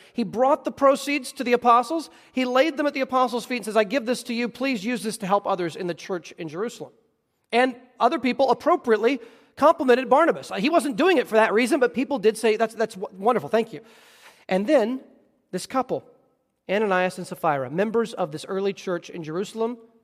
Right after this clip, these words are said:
they hear about what Barnabas did. And you know what they think? "Man, people are really speaking highly of Barnabas right now. And we, quietly in their heart, they're going, 'We would like to get in on some of this,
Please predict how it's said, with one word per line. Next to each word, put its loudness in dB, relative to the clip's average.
they 4
hear 2
about 4
what 0
Barnabas 0
did. -4
And -6
you -2
know 2
what -2
they 0
think? -6
"Man, -2
people 0
are 0
really 0
speaking -6
highly 2
of -6
Barnabas 0
right -4
now. -10
And 0
we, 4
quietly 2
in 4
their 2
heart, 2
they're -4
going, 0
'We 0
would 0
like 2
to -10
get 2
in 4
on 2
some -4
of -4
this, -8